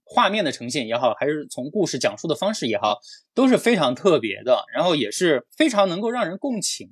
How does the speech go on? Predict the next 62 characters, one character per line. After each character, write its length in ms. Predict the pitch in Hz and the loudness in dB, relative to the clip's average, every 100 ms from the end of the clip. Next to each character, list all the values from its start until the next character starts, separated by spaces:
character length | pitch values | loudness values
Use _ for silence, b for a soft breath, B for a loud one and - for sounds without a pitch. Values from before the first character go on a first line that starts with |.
| 113 | -2
的 100 | 202 | 0
吧。 240 | 147 101 | 0 -4
因 120 | 127 | -8
为 80 | 208 | -8
他 200 | 202 202 | -4 -4
整 240 | 202 135 117 | -2 -6 0
个 160 | 196 | 0
回 240 | - - 104 | 0 -6 -8
忆 200 | 185 233 | -4 -2
的 120 | 117 | -2
就 140 | 156 | -4
是 100 | 135 | -6
说， 280 | 123 143 135 b b - | -4 -2 -2 b b -6
在 140 | 170 | -4
他 160 | 139 147 | -2 -2
自 140 | 156 | -2
己 80 | 131 | -4
小 240 | - 101 | -4 -6
时 180 | 107 110 | -8 -10
候， 180 | - 120 | -2 -2
然 140 | 104 | -2
后 80 | 110 | -6
在 380 | 117 123 107 - | 0 0 0 -4
乡 300 | - 147 143 | -8 -6 -4
下， 380 | 147 156 110 - _ - | -4 -4 -4 -8 _ -8
就 140 | 190 | -4
是 120 | 147 | -4
比 140 | 117 113 | -4 0
较 140 | 151 | 0
农 200 | 131 139 | -2 -8
村 200 | - 175 | -10 -6
的 160 | 160 113 | -2 -2
这 160 | 127 | -2
个 120 | 110 | -4
乡 180 | 110 151 | -4 -4
下 140 | 151 123 | -2 0
家 180 | 143 | 0
里 160 | 175 123 | 0 -4
啊， 80 | - - - B B - | -8 -14 -20 B B -4
然 100 | 123 | 2
后 160 | 165 | 2
怎 220 | 135 120 | 2 -2
么 80 | 98 | -2
样 260 | 131 170 143 | -2 -2 -2
就 80 | 127 | -4
是 140 | 123 | -4
跟 260 | 123 139 156 | -4 -6 -4
自 160 | 202 | -4
己 120 | 120 | -2
的 100 | 110 | 0
外 180 | 120 147 | 4 4
婆 360 | - 107 95 113 | 2 0 2 2
在 200 | 160 127 | 4 2
他 200 | 135 - | 0 -2
还 160 | - | -2
没 80 | 127 | -2
有 80 | 151 | -2
去 180 | - 151 | -4 -2
世 160 | - | 0
的 120 | 247 143 | 0 0
时 120 | 120 | -4
候 280 | - - | -8 -8